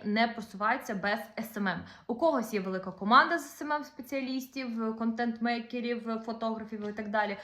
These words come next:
Хтось працює з одним S M M спеціалістом. Тут залежить від фінансового стану бізнесу, але жоден відомий бізнес в Україні, як Монобанк, Чер сімнадцять, Укрзалізниця, Нова Пошта, е, Нідзя Суші, Сільпо і так далі, у них у всіх є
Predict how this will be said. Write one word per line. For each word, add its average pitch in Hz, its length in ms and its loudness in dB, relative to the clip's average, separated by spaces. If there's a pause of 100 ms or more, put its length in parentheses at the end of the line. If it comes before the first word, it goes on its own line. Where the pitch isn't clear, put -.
(140)
Хтось 330 260 2
працює 240 600 0 (100)
з - 120 -12
одним 233 280 0
S 240 160 -6
M 220 80 -2
M 214 60 -6
спеціалістом. 214 680 -6
Тут 277 200 -4
залежить 233 420 -2
від 269 200 -4 (200)
фінансового 220 760 4
стану 220 320 6
бізнесу, 240 600 -2
але 214 400 4 (300)
жоден 220 340 2
відомий 190 300 -4
бізнес 190 340 -6
в 185 40 -10
Україні, 202 600 -4
як 196 220 -4
Монобанк, 220 680 4
Чер 254 180 -4
сімнадцять, 233 580 0 (100)
Укрзалізниця, 240 840 -4
Нова 196 280 -4
Пошта, 240 640 -4 (460)
е, 190 180 2
Нідзя 247 320 6
Суші, 285 540 -2
Сільпо 285 560 0
і 196 120 2
так 240 160 -2
далі, 240 420 6
у 233 60 4
них 254 220 2
у - 20 -6
всіх 320 320 -4
є 254 120 0